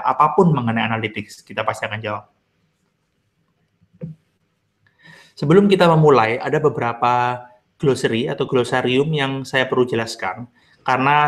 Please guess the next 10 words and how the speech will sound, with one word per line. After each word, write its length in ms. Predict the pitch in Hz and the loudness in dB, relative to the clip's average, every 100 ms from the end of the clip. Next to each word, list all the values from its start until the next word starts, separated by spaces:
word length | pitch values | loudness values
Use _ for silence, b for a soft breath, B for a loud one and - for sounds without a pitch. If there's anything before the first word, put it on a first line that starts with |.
| 147 | 0
teman-teman 480 | 139 135 139 147 151 | 0 0 0 0 -2
sebagian 480 | - 123 131 127 | -4 -4 0 0
besar 240 | 120 143 139 | 0 0 2
kan 160 | 156 | 2
menggunakan 480 | 143 120 117 117 127 117 | 0 0 0 0 -2 -2
bahasa 160 | 113 113 | -2 -2
Inggris 560 | 117 104 113 113 - | -2 -4 -4 -6 -8
untuk 320 | 123 113 117 | -8 -6 -8
Google 240 | 120 120 113 | -6 -8 -4
Analytics-nya. 640 | 110 104 104 - 107 110 | -6 -6 -10 -8 -8 -10